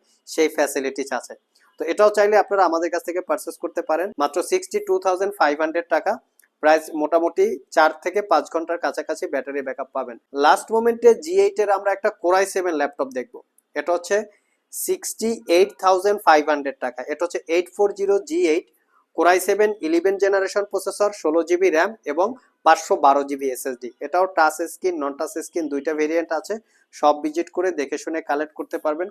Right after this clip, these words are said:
কন্ডিশনটা দেখিয়ে দিচ্ছি, একদম সুপার ফ্রেশ, কোনো দাগ স্ক্র্যাচ নাই, ফুল ফ্রেশ কন্ডিশন যেটাকে বলে থাকে। নেক্সটে আমরা Lenovo ThinkPad এবং Dell-এর Latitude সিরিজের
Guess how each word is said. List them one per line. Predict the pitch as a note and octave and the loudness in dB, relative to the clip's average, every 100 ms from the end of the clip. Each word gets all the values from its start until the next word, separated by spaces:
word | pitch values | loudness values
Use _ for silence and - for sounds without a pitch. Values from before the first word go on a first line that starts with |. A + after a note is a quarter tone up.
| - | -4
কন্ডিশনটা | C3+ C3 C#3+ D3 D3 C3+ | -4 -4 -8 -6 -4 -6
দেখিয়ে | C3 D#3+ | -6 -6
দিচ্ছি, | C#3+ C3 G3+ A3+ - _ - | -6 -10 -10 -12 -16 _ -6
একদম | D3 D3+ E3 - | -6 -4 -8 -8
সুপার | D#3 F3 E3+ | -4 -2 -2
ফ্রেশ, | F3 G3+ - - | -4 -6 -6 -6
কোনো | D3+ E3 | -6 -2
দাগ | C#3 C3+ C#3 C3+ | -2 -2 -2 -8
স্ক্র্যাচ | - C#3+ - | -8 -8 -6
নাই, | D#3 F#3+ | -6 -6
ফুল | - D#3 D3 | -6 -8 -4
ফ্রেশ | D3 C3+ | -6 -6
কন্ডিশন | C#3+ C#3 D3 F#3+ D3+ | -8 -8 -8 -8 -6
যেটাকে | C3 C3+ C#3 C3 | -8 -8 -10 -6
বলে | E3+ D#3+ | -4 -4
থাকে। | B2+ - _ _ _ _ _ _ - D#3+ | -10 -14 _ _ _ _ _ _ -4 0
নেক্সটে | F#3 - A#3+ A#3+ | 0 -2 2 4
আমরা | G#3+ A3 C4 E4+ _ - D3 | 6 4 4 0 _ -10 0
Lenovo | E3 G3 G3+ G#3 - | 4 4 4 2 2
ThinkPad | F3+ F3+ G#3+ G#3+ D#3+ | 0 0 -2 0 2
এবং | E3 G#3+ C4+ _ _ - C#3+ | 4 4 2 _ _ -6 2
Dell-এর | F#3 G#3 G3+ | 4 4 6
Latitude | D#3+ D#3+ E3+ - - | 4 2 -2 -4 -2
সিরিজের | E3 D#3 D#3+ | 0 2 0